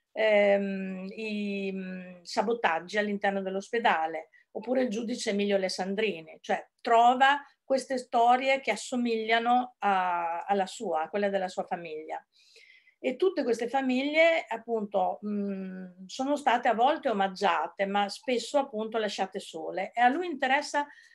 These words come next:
invece raccontare come hanno potuto, eh, riprendere a vivere dopo questa tragedia,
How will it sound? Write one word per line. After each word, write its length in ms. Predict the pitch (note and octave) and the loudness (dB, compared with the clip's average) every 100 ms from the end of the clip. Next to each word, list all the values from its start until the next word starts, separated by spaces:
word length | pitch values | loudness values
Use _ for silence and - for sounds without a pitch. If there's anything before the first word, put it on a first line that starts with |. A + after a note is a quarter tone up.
| _ - | _ -8
invece 440 | A#3+ B3 D4 C#4+ | -2 0 0 0
raccontare 800 | A3+ G#3+ - C4+ B3+ B3 C#4 - | -2 -2 -4 -6 0 0 0 -2
come 480 | - D4+ C4+ A3 G3+ | -4 0 0 0 0
hanno 300 | G3+ G3+ F#3+ | 0 0 -4
potuto, 800 | A3 G#3+ C4 G#3+ - F#3 F3 E3+ - | -6 -8 -6 -6 -2 0 0 -4 -6
eh, 220 | F#3 F3+ | -6 -4
riprendere 760 | G#3 G#3 C#4 C#4 A#3+ G3 F3+ F3+ | -6 -2 0 2 2 2 2 2
a 60 | |
vivere 460 | F#3 G3 F#3 G3 A3+ | 0 -2 0 0 -2
dopo 240 | G3 F#3 | -4 -8
questa 300 | G3 F#3+ F3+ | -8 -6 -6
tragedia, 720 | G#3 A#3 G#3+ F#3+ F#3 G3 B3+ | -2 -2 0 0 0 0 0